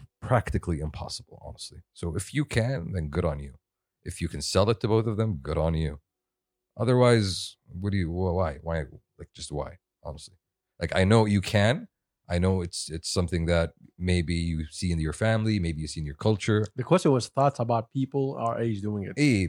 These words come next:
Speaker 1: um,
Speaker 2: What
Speaker 1: that's
Speaker 2: are
Speaker 1: my
Speaker 2: your thoughts
Speaker 1: question.
Speaker 2: on those people doing it? Not on your thoughts about the process
Speaker 1: It's
Speaker 2: of it.
Speaker 1: like, what are you doing? That's my thought. What are you doing?
Speaker 2: Why is he getting married to a second wife? None of your fucking business. That's
Speaker 1: Yeah,
Speaker 2: one.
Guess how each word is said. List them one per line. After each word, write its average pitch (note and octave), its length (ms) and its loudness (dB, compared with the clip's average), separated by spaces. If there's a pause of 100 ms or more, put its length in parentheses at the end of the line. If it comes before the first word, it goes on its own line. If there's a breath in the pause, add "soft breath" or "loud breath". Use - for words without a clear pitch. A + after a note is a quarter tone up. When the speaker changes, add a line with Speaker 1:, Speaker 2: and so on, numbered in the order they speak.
(120)
Speaker 1:
um, D2+ 240 -12
Speaker 2:
What B2+ 140 6
Speaker 1:
that's D#3+ 80 6
Speaker 2:
are - 20 6
Speaker 1:
my D#3 60 6
Speaker 2:
your D3 140 6
thoughts D#3 200 6
Speaker 1:
question. C3 120 0
Speaker 2:
on B2 40 0
those C3 200 0
people B2+ 300 -4
doing A#2+ 320 0
it? G#2 160 -4
Not C3+ 200 0
on C3+ 100 0
your B2 100 -2
thoughts B2+ 220 -2
about B2 240 2
the - 60 -2
process C#3+ 520 4 (200)
Speaker 1:
It's D3 220 0
Speaker 2:
of D3+ 160 8
it. - 220 -2 (680 soft breath)
Speaker 1:
like, A2 140 -2
what C#3 100 4
are B2+ 40 4
you A#2 60 4
doing? F2 280 2
That's E2+ 160 -4
my D#2+ 80 -2
thought. D2+ 260 -4
What E2 100 -2
are - 20 0
you E2+ 80 -2
doing? E2 200 -2
Speaker 2:
Why F3 260 10
is G3+ 180 4
he G3 120 2
getting F3+ 260 4
married F3+ 200 0
to F3+ 60 2
a E3 40 2
second F3+ 260 0
wife? G3 100 4
None D#3+ 140 2
of D#3 40 0
your D#3 80 2
fucking D3 240 -2
business. A2 280 -2
That's A#2+ 120 -2
Speaker 1:
Yeah, D3 60 2
Speaker 2:
one. C3 160 2